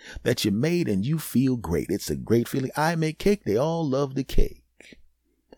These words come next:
Right? Pure joy. Then you give the cake to a neighbor, and they go, "Oh, that's an incredible cake," right?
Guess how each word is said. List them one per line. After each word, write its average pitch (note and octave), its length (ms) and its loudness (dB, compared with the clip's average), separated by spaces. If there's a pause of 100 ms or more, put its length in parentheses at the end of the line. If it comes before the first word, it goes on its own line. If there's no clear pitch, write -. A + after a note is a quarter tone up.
(240)
Right? G#3 480 -4
Pure E3+ 380 0
joy. - 680 -10 (1900)
Then G3 340 6
you F#3+ 100 4
give E3 240 2
the C#3 100 -2
cake D3 360 2
to A#2 200 0
a F#2 40 -2
neighbor, F2 640 -2 (240)
and G2 120 2
they F#2+ 100 0
go, F#2 260 4
"Oh, C#2 40 -4
that's - 240 -4
an D2 60 -4
incredible F#2 380 0
cake," G#3+ 280 4
right? - 220 -2